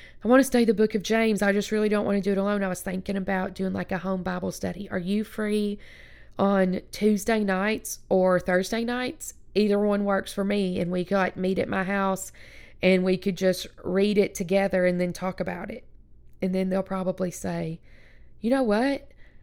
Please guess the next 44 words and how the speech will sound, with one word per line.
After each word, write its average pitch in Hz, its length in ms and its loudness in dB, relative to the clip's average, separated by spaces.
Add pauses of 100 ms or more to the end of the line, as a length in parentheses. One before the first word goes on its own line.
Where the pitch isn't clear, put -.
(160)
I've 240 140 0
actually 254 400 -2
been 202 500 -2
wanting 208 320 -2
to 214 100 -2
get 208 140 2
involved 214 440 -2
in 190 100 -4
something 180 360 -6
like 175 220 -8
this," - 340 -2
or, 196 240 -2
"I, 226 220 -4 (100)
I 214 120 2
really, 214 500 0
you 214 160 -2
know 196 140 0
what? 208 160 2
I 202 60 0
really 202 360 0
do 196 240 0
need 190 220 -4
to 196 80 -6
read 190 180 -4
the 202 80 -4
Bible 196 300 -6
more. 202 180 -4
That - 180 -6
sounds 107 280 -6
great." 104 260 -6 (460)
And 185 100 2
then 208 160 4
you 208 160 2
say, 190 320 0
"Okay, 190 400 0 (240)
what 190 240 4
works 202 300 2
better, 185 400 0
like 196 260 -10
five 208 400 -2
o'clock 226 500 -6
or 196 120 0
six - 320 -6
o'clock 208 560 -4